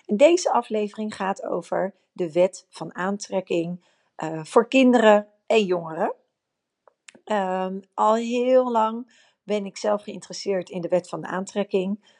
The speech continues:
eh, Law of Attraction, zoals het in het Amerikaans-Engels genoemd wordt. Eh, ik lees daar boeken over, ik luister er heel veel podcasts over. En, eh, heel mooi, maar afgelopen week kwam er op één dag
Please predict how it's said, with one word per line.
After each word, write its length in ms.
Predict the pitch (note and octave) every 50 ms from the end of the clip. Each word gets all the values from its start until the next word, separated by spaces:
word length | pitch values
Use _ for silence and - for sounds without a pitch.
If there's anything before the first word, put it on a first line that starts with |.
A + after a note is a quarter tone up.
| _ _
eh, 320 | _ - D4 - D#3+ D#3 D#3
Law 160 | E3+ G3 G#3
of 140 | F#3+ G3 -
Attraction, 640 | E3 - - F3+ F3 F3 - - G3+ G3+ G#3+ A3+ B3
zoals 220 | - - F#3+ F3+
het 80 | - -
in 60 | G3
het 100 | F3 -
Amerikaans-Engels 960 | - F#3 F3+ F3 F3 E3+ - - F3+ F3 F3+ F3 - - F3 F3 E3+ E3+ -
genoemd 360 | - - F#3 G3 G#3 A3 A3
wordt. 400 | - A3 A#3+ C#4+ E4 - - _ _ _ _ _ - - - _ _ _ _
Eh, 320 | - F3 F3 E3+ E3+ F3 F3
ik 140 | - G3 F#3
lees 180 | G3 G3 G3 -
daar 120 | A3 G3
boeken 320 | - A#3 A3+ A3+ - -
over, 440 | G3 G3+ G3+ G3+ F#3+ - - G3 F#3+
ik 140 | - G#3 G3+
luister 380 | G#3 G#3 G#3 G#3 - G#3+ G#3 G3+
er 120 | G3+ G3+
heel 340 | G3+ F#3+ G3 A3 A3+ A#3 A#3+
veel 160 | A#3+ A#3 G#3
podcasts 580 | G#3 - G#3 G3+ G#3 _ - F#3+ F#3 - - -
over. 580 | F3+ F3 F3 F3 F3 - F3 E3 E3 E3+ E3+ _ _ _ _ _ _ _ _
En, 500 | - F#3+ F#3+ F#3+ F#3 F#3 F#3 F#3 F#3 -
eh, 720 | - F3 E3+ E3+ E3+ E3+ E3+ E3 E3+ E3 E3 E3 E3 E3 E3+
heel 300 | F3+ F3+ F#3 A3 B3+ C4+
mooi, 400 | A3+ G3+ G3 G#3+ B3 C#4+ A4+ B4+ - _ _ - - - - _
maar 320 | - G3 G3+ G3 G3 G3 -
afgelopen 540 | - A#3+ - - A#3+ G#3+ G3+ G3 G3 G3 F#3
week 420 | G3+ G3 F3+ F3 E3 _ _ _ _ _ _ _ _ _ _ _ _
kwam 240 | - - - G3 F#3+
er 60 | F#3
op 100 | F3 -
één 300 | - - A#3 A#3+ A3+ G3
dag 460 | G3 F3 E3 E3+ D#3+ - - -